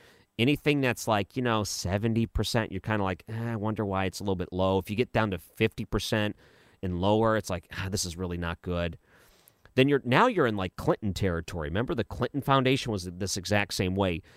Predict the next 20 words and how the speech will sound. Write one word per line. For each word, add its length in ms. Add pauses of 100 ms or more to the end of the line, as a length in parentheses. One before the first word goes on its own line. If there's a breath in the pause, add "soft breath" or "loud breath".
(240 soft breath)
The 80
Joe 240
Biden, 400
if 120
you 60
go 200
and 200
look 180
and 140
see, 500
wow, 280 (120)
none 240
of 60
this 160
goes 300
to 140
actually 320
helping 440
the 80
cause? 600